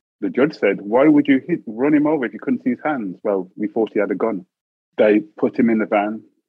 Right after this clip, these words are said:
When he arrived at the police station, um, he was dead. Now, we know from the police's own words that one of the last things he said was, "I can't breathe." He had a foot on his neck. In the inquest,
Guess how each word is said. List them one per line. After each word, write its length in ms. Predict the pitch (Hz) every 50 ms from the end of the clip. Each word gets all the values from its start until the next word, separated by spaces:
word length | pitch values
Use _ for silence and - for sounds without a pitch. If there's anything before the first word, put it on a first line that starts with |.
| _
When 280 | - 101 110 110 110 110
he 80 | 110 113
arrived 380 | 107 101 104 104 104 92 92
at 60 | 98
the 60 | - -
police 220 | - 107 104 -
station, 580 | - - 98 92 87 - - 98 - - - _ _ _ _ _ -
um, 380 | 87 87 87 87 82 - - _ - _ _
he 80 | 98 87
was 160 | 90 90 -
dead. 200 | - 87 82 - - _ _ _ _ _ -
Now, 160 | 107 98 98
we 160 | 95 107 107
know 520 | 107 110 123 127 117 101 90 85 - - _ _ _ _ _ _
from 140 | - 95 95
the 80 | 98
police's 420 | 95 - - 107 104 - - 92 107
own 220 | 101 101 98 95
words 400 | 90 90 87 87 85 87 80 - _ _ _
that 200 | 92 87 - - - _ _ _ _ _
one 240 | - 95 92 92
of 100 | 95 87
the 60 | 90 95
last 260 | 98 104 98 - -
things 280 | - 107 98 95 90
he 100 | 104 98
said 340 | - - 113 110 131 - - _ _ _ _ _ _ -
was, 160 | 87 87 - _ _ _ _
"I 160 | 95 98 101
can't 420 | 95 95 - - 98 92 92 - -
breathe." 380 | 92 90 92 87 85 85 - - _ _ _ _ _ _ _ _ _ _ _ _ _ _ _ _ _ _ _ _ _ _ _ _
He 80 | 107
had 160 | 95 95 95 90
a 60 | 90
foot 260 | - - 117 - -
on 120 | 104 101
his 140 | 101 98 -
neck. 280 | 104 95 95 95 - - - _ _ _ _ _ _ _ _ _ _ _ _ _ _ 107
In 100 | 104 104
the 160 | 104 120 131
inquest, 480 | 135 135 - - 110 104 101 - _